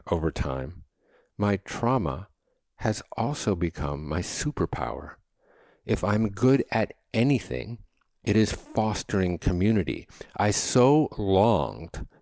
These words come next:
to belong that creating connection became the thread that weaves my entire life together.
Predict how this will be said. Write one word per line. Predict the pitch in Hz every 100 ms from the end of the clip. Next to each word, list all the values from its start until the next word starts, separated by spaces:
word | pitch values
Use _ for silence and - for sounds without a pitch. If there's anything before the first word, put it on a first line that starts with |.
| _
to | - 156 160 123
belong | 104 85 69 64 55 82 110 - - -
that | 95 -
creating | - 110 113 135 131
connection | 117 - 107 123 - 78 65
became | 80 - - 107 101
the | 90
thread | - - 113 117 - - - _ _ -
that | 87
weaves | 87 98 107 120 117 -
my | 85 85
entire | 85 80 - - 104 101
life | 87 82 76 -
together. | 73 85 95 71 -